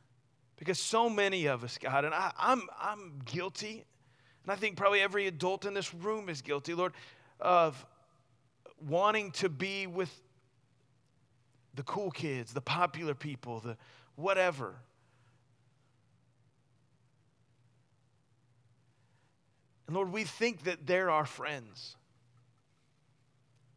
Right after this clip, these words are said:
But God, they're not. We neglect the person that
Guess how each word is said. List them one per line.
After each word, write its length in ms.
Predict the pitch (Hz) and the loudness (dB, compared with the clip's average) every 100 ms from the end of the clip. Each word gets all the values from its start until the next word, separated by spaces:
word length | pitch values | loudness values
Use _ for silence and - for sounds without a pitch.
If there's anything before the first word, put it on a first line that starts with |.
| _ | _
But 120 | - - | -20 -14
God, 200 | 220 240 | -12 -12
they're 120 | 202 | -10
not. 460 | 147 190 247 240 - - - _ _ _ _ _ _ _ _ _ _ _ _ _ _ _ _ _ _ _ _ _ _ _ | -8 -8 -8 -12 -14 -20 -20 _ _ _ _ _ _ _ _ _ _ _ _ _ _ _ _ _ _ _ _ _ _ _
We 100 | 175 | -8
neglect 680 | 196 165 156 185 214 - 175 | -6 -6 -2 0 0 -2 -6
the 120 | 180 | -6
person 540 | - 175 151 147 131 123 | -4 -4 -4 -6 -6 -6
that 140 | 131 | -8